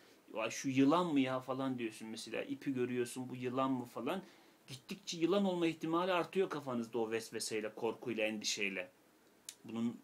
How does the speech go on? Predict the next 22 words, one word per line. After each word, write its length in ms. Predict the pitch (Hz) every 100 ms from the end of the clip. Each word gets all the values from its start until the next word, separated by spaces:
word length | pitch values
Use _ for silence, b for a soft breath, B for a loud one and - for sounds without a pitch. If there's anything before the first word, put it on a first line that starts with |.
| -
e, 40 |
hastalık 640 | 113 113 117 - 120 117 -
derecesinde 540 | 113 110 110 113 113
çok 280 | 110 117 -
yüksek 340 | 117 - 123
düzeyleri 460 | 123 117 110 117 110
de 80 | 107
var. 140 | 98 - B B B B B
Obsesif 580 | 120 - 120 - 120 -
kompulsif 640 | 123 117 120 117 117 -
bozukluk 440 | 117 113 - 143
mu 140 | 127 110
diyorlar 380 | 104 98 98
ne? 160 | 101 104
Böyle 280 | 113 110 110
birisiyle 380 | 113 117 127 120
de 80 |
rastlaşmıştım 720 | 117 113 - 113 113 - 110 110
ben. 140 | 160 196 B B B
Hani 180 | - 107 101 - - -
mesela 280 | - - 117
yanında 580 | 113 139 143 139 170 175